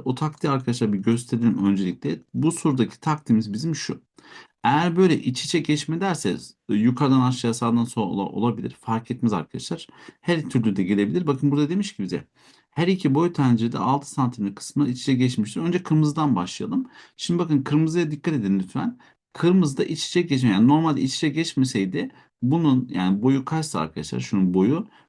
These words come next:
ben bunun boyuyla bunun boyunu toplayacaktım. Yani buradan olduğunu düşün ve bu şekilde olacaktı. Fakat altı santimlik kısımları iç içe geçtiğinden dolayı bunu bir şöyle yapacağız. Ben diyeceğim ki,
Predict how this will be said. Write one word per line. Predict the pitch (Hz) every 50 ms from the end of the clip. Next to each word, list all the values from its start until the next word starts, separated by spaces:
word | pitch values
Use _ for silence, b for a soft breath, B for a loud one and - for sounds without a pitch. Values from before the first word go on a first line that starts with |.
| B _ 135
ben | 147 160 160 147 151
bunun | 165 180 175 160 151
boyuyla | 139 120 110 113 - 165 151 147
bunun | 160 160 151 135 113
boyunu | 104 98 90 85 80 -
toplayacaktım. | - - 139 139 - 127 117 - 85 - - - 71
Yani | 65 90 104
buradan | 120 123 131 120
olduğunu | 113 107 101 92 92 85 80
düşün | - 123 160 180 180 185
ve | 190 185 - 170 170
bu | 185
şekilde | 185 - 123 120 - -
olacaktı. | 170 160 139 - 120 - - _ - - - _ _ _ B B B B B B B B
Fakat | - 190 190 190 156 - - - _ _ _ _ _ _ _ _ _ _ _ -
altı | 117 117 117 127 127 -
santimlik | - 190 185 190 185 185 170 165 135 120 -
kısımları | - - - - 139 127 110 -
iç | - 120 123 -
içe | - 139 131
geçtiğinden | 127 127 127 127 - - - 156 160 165 156 139 131 120
dolayı | 139 151 214 190 151 151
bunu | 170 180 170
bir | 165
şöyle | - - - 160 147 147
yapacağız. | 110 82 - - 185 202 196 196 - _ -
Ben | 143 151 151 143
diyeceğim | 147 147 - 196 185 143 127
ki, | - - 147 - -